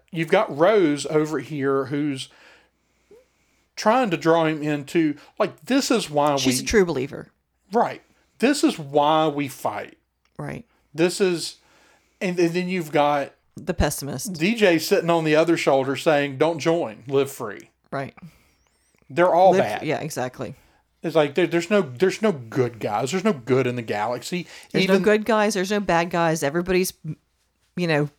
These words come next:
Speaker 2: making money off of everybody else. It's, it's a machine.
Speaker 1: Right. And Finn makes that decision.
Speaker 2: Right.
Speaker 1: And for better or worse, that really wraps up Rose's entire purpose.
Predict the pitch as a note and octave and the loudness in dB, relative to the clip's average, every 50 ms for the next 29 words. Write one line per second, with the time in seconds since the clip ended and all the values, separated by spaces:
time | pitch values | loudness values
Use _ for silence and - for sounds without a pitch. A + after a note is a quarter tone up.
0 | _ - - D#3+ E3 E3+ F3+ G3+ G3+ G3+ F3+ E3 F3 F3 E3+ E3 D#3+ - C#3+ D3 | _ -10 -4 0 0 2 2 2 2 2 2 2 2 2 0 0 -2 -2 -2 -2
1 | D#3 E3+ F3 F3 F#3 F3 F3 E3 E3 E3 E3 E3 E3 - - - - - _ - | 0 0 0 0 0 0 2 2 2 2 0 0 -2 -6 -8 -14 -16 -20 _ -20
2 | E3 - - - D#3+ - E3+ D#3 E3 E3+ - - D3 C3+ C3 C3 B2+ - _ _ | -12 -8 -6 -6 -4 -2 -2 0 0 -2 -2 -4 -6 -6 -8 -8 -10 -12 _ _
3 | _ _ - D#3 C3+ C#3 B2 A2 G#2 - _ _ _ - - F#3+ F#3 F#3 F#3 F3+ | _ _ -8 -2 0 2 2 0 -2 -8 _ _ _ -8 -2 0 0 2 2 0
4 | F3 F3 E3 - - _ _ - G3 - - - G#3 A3+ B3+ G#3 G3 G3+ A3 G3+ | 0 -4 -6 -10 -14 _ _ -20 -20 -10 -2 0 2 2 2 2 0 0 0 0
5 | - - A#3 - - D#3+ D3 - - G#3+ A#3+ E3+ B2 G#2+ - - - _ _ _ | 0 2 2 2 2 0 -2 0 0 0 0 0 -6 -10 -12 -14 -20 _ _ _
6 | _ _ - E3 D3 D3 D3+ - - _ _ _ _ _ _ _ _ _ _ _ | _ _ -6 -4 -4 -4 -6 -8 -12 _ _ _ _ _ _ _ _ _ _ _
7 | _ _ _ _ _ _ _ _ _ _ _ _ _ _ - A3+ E3+ E3+ E3+ E3+ | _ _ _ _ _ _ _ _ _ _ _ _ _ _ 2 2 4 4 4 4
8 | E3 D#3+ D#3+ D#3+ D#3 - - - - - F3+ D#3+ D3 C3 A#2+ D3+ D3+ F3 G#3 F#3 | 2 2 0 0 -2 -6 -6 -6 -2 2 2 2 2 2 2 4 4 4 4 4
9 | D#3+ D3 C#3+ C#3 C3+ B2+ C3+ E3+ G3+ F3 D#3 F3+ - - D3+ C3+ B2+ C3 B2+ C#3+ | 4 4 2 2 2 2 2 4 4 4 2 0 -2 -4 -8 -2 0 2 2 2
10 | E3 - - C3 C3+ C3+ C#3+ D#3+ F3 E3 D#3+ C3+ A#2+ B2 B2 B2+ C#3 C#3+ - - | 0 -2 -6 -6 -2 0 2 2 2 2 0 -2 -4 -2 0 2 2 2 0 -2
11 | - - C#3 C3 D3 D#3 - - D3+ B2+ A#2+ B2+ B2+ D3+ F#3+ G3 D3 C#3+ C3+ B2+ | -4 -2 0 2 2 0 0 -4 -10 -6 -2 0 2 2 2 0 0 -2 -2 -2
12 | C3 C3+ D3+ C#3+ C3+ B2+ C#3 C3+ B2+ C3 A#2+ - - - G#3 A#3+ - D3 A#2+ A2+ | -2 -4 -6 -6 -6 -6 -4 -2 -2 -2 -4 -6 -6 -4 -4 -4 -4 -6 -6 -6
13 | B2 - - - - | -6 -10 -12 -12 -14